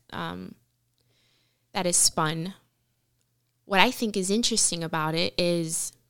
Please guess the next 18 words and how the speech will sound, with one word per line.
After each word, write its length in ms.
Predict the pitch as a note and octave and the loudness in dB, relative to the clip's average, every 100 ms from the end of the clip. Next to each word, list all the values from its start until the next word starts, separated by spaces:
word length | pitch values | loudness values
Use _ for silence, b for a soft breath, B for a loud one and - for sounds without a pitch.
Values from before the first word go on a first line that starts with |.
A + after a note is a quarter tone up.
| - | -18
'cause, 80 | E3 | -10
you 80 | |
know, 60 | E3+ | -6
I 80 | E3 | -6
keep 180 | F#3 - | -2 -2
talking 340 | D#3+ D3+ D3+ | 0 -2 -6
about 140 | C#3+ | -6
the 80 | D3+ | -2
psychology 680 | - D#3 - D3+ - D#3 D#3 | -2 -2 -2 -2 -2 -6 -6
and 100 | D3+ | -6
the 40 | |
trauma 460 | D3+ - D#3 D3+ D3+ | -6 -2 -2 -2 -4
of 80 | D3+ | -6
it 80 | D3+ | -6
and, 160 | D3+ | -6
and 160 | - D#3 | -6 -8
propaganda 760 | D#3+ D3 D#3 D#3 D3+ D3 D3 | -4 -4 -4 -6 -6 -6 -6
and, 420 | D3+ D3 C#3+ D3 | -6 -6 -8 -12